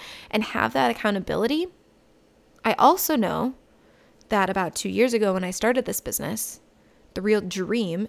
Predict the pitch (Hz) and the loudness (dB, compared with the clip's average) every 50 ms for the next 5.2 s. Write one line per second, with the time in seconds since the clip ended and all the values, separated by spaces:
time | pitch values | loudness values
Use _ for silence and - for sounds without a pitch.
0 | - - 180 165 - _ _ - - 190 180 - - - - - 160 - 185 180 | -6 -8 -8 -8 -10 _ _ -10 -10 -8 -8 -8 -12 -12 -8 -6 -6 -6 -4 -4
1 | 175 - 170 180 170 180 208 - - 196 196 190 190 190 - 185 - 202 190 190 | -4 -2 -4 -4 -4 -4 -2 2 2 2 2 2 0 0 0 -2 -4 -2 -6 -4
2 | - 196 185 180 175 - 202 - 247 - 185 196 214 - - - 208 208 196 196 | -4 -4 -4 -2 -2 -4 -4 0 2 2 2 2 2 -2 -2 -2 -2 0 2 0
3 | 220 233 208 208 220 226 226 214 - 208 196 185 208 208 220 226 240 240 254 247 | 2 0 0 0 0 0 -2 -2 0 -2 0 2 2 4 4 4 4 4 2 0
4 | 254 247 - 240 226 226 233 233 226 - 233 226 196 214 196 196 185 180 175 165 | 0 -2 0 0 0 0 -2 -2 -2 -2 -4 -2 -2 -4 -4 -2 -2 -4 -4 -4
5 | 175 196 233 - | -2 -4 -4 -6